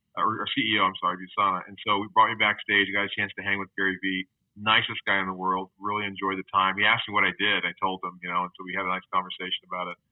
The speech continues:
But you're, Chad, you're bang on, buddy. This is a, a platform. We know that eventually we're gonna have motivational speakers joining us. We're gonna have titans of, you know, of industry, C E Os, people that ha-, people can't have access to are gonna wanna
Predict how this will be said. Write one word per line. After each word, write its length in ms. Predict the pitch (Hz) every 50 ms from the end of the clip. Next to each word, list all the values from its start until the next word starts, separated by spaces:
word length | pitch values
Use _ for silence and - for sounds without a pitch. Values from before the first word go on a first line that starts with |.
| _ _ _ _ _ _ _ _ _ _
But 160 | 113 113 113
you're, 160 | 127 147 156 - - -
Chad, 220 | 151 143 135 127
you're 140 | 131 139 117
bang 180 | 127 120 117 107
on, 220 | 107 107 104 98
buddy. 240 | 92 92 90 95 95 98 107 - - 117
This 120 | 131 127 - 147
is 20 | 139
a, 140 | 135 127 - - - _ -
a 40 | 110
platform. 480 | - - 127 120 120 120 - 110 107 107
We 120 | 123 135 131 123
know 240 | 123 123 127 123 113
that 100 | 104 101
eventually 440 | 98 104 107 110 107 - - 104 98
we're 140 | 101 104 104
gonna 100 | 98 95
have 240 | 101 101 98 98 92 - _ _ _ _ _ _ _
motivational 640 | 110 110 113 117 127 123 113 113 117 113 - 117 107
speakers 420 | - - 117 110 - - 110 101 92 90
joining 280 | 104 104 101 101 101 101
us. 80 | 101 98 - -
We're 120 | 101 107
gonna 120 | 104 98
have 160 | 101 101 101 95 - _ _ _ -
titans 280 | - 127 131 135 135 123 -
of, 100 | 117 110 - -
you 80 | 113 104
know, 80 | 98 -
of 80 | 104 101 95 -
industry, 560 | 117 113 120 117 113 113 - - 120 110 107 107 - -
C 240 | 139 139 135 127 123
E 40 | -
Os, 320 | 107 107 107 107 107 104 101 101 - _ _ _ _ _ _
people 300 | - 151 156 - 143 135
that 180 | 113 110 107 - - _ _ _ _ _ _ _ _ _ _ _ _ _ _
ha-, 160 | - - - - - -
people 160 | - 151 151 143
can't 240 | - 143 131 123
have 100 | 117 98
access 360 | 107 104 110 117 - - 98 - - -
to 180 | 98 95 92 -
are 120 | - 104
gonna 140 | 104 104 104
wanna 180 | 104 104 101